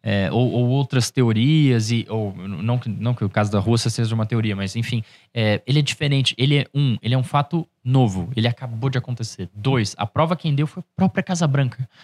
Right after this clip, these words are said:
É, três, o Trump já tá sofrendo um desgaste pelo estilo Trump de ser presidente há quase três anos consecutivos. Então, você já tem um, uma massa crítica grande pra você fazer esse, esse ataque. Mas outra coisa que eu acho que é digna de nota que é a seguinte.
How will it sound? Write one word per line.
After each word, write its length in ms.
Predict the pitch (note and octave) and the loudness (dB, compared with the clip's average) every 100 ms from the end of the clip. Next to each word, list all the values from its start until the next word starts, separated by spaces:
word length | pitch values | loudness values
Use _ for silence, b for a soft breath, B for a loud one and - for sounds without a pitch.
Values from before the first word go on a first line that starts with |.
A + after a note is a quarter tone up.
| b b A#2+ | b b -4
É, 280 | A2+ A2 - _ - | 0 0 -4 _ 2
três, 580 | D#3 C#3 G2 - - _ - | 4 4 2 -2 -6 _ -4
o 120 | C#3 | -2
Trump 320 | - D3+ D#3 - | 2 2 2 -2
já 180 | A#2+ C#3+ | 0 0
tá 240 | - E3 | 0 -4
sofrendo 400 | E3+ D#3 - C3 | -2 -4 0 0
um 80 | A#2+ | 0
desgaste 500 | A2 G#2 G2+ B2+ - | 0 -2 2 0 0
pelo 140 | - D#3+ | -2 -2
estilo 420 | - - F3 F#3+ | -2 -2 -2 -2
Trump 300 | - C#3 A#2+ - | -2 -2 -2 -4
de 140 | A2+ | -6
ser 140 | - | -4
presidente 540 | G#2 A2+ G#2+ A2+ C#3+ C#3 | -4 -2 -2 0 -2 -2
há 40 | |
quase 260 | B2+ G2+ G#2 | -4 -4 -4
três 240 | C#3+ D3 | -6 -6
anos 140 | D#3+ - | -6 -8
consecutivos. 560 | E3 E3 D#3 C#3+ A#2 | -12 -12 -10 -6 -4
Então, 240 | A#2 D3 D3+ B B B | -2 -2 -2 B B B
você 160 | - | -2
já 100 | G3+ | -2
tem 180 | F#3+ F#3+ | -2 -4
um, 200 | G3 F#3+ - | -4 -4 -4
uma 200 | C#3+ D3 | -2 0
massa 380 | C#3+ D#3 F#3+ E3 | 2 2 2 -2
crítica 720 | - B2 A2 - - G2+ F#2 - _ _ _ - A2+ | -2 -2 -2 -4 0 0 0 -6 _ _ _ -10 -4
grande 600 | A#2 C#3 C#3+ A2 F#2 F#2 | 0 2 4 2 -2 -2
pra 160 | A2 | 0
você 260 | A#2 A#2 C3 | 0 0 -2
fazer 380 | - A2+ A2 A#2 | 0 0 2 0
esse, 440 | - B2+ B2 A#2+ | 2 2 2 0
esse 200 | - G#2+ B2+ | -2 -2 -4
ataque. 360 | - G2 F#2+ B B B | -2 -4 -4 B B B
Mas 160 | C3 C3 | -4 0
outra 220 | E3 F#3 | 0 0
coisa 180 | F3+ E3 | 0 0
que 80 | D3+ | 2
eu 40 | |
acho 140 | C3 - | 0 2
que 60 | |
é 40 | B2 | 0
digna 300 | B2 B2 A2+ | 2 2 2
de 120 | A2 | 2
nota 200 | B2 - | 0 0
que 100 | D3 | -2
é 20 | |
a 40 | |
seguinte. 500 | D3 E3+ A#2+ G2+ - | -2 0 0 0 -2